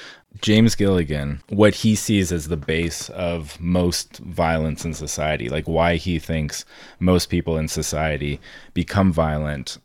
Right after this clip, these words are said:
he talks about this relationship between shame and rage and violence and masculinity.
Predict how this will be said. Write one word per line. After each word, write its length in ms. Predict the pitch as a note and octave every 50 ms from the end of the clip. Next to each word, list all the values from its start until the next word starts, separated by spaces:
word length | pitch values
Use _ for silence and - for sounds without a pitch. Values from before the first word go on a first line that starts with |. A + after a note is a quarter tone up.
| _ - _ -
he 220 | - - - F#2+
talks 360 | F2 - F#2+ F2 E2+ - -
about 400 | F#2 D#2+ - D#2 D#2 D2+ D2 D2 -
this 600 | - F2+ E2 E2+ E2 D#2+ D2+ - - - - - -
relationship 1000 | E2+ E2+ D#2+ E2 E2+ F#2 F#2+ F#2 - - G2 F2 - - F#2+ E2+ D#2+ D#2 - - - - - - _ -
between 720 | F#2 E2+ - - - - E2+ E2 D#2+ D#2 D2+ D2+ D2+ D2+ - _ _ _ _ _ _ -
shame 720 | - - - - F#2+ F2 F2 F2+ G2 G#2 G#2+ A2+ A2+ A2+ - _ _ _ -
and 520 | F2+ F2+ E2 D#2+ D#2+ D#2+ D#2 D#2 - - - - _ -
rage 680 | - E2+ F2 E2+ E2 D#2 C2+ - - D2+ - - - - -
and 260 | F#2 F2 E2 D#2+ D2
violence 800 | D#2+ D#2 D#2 D2+ D#2 D2+ D2+ C#2+ C#2+ D2 - - - - - - -
and 200 | F2+ F2 F2 F2
masculinity. 880 | E2+ E2+ E2 - - - E2+ D#2 D2+ D2 C#2+ D2 C#2 C2+ B1+ A1 A1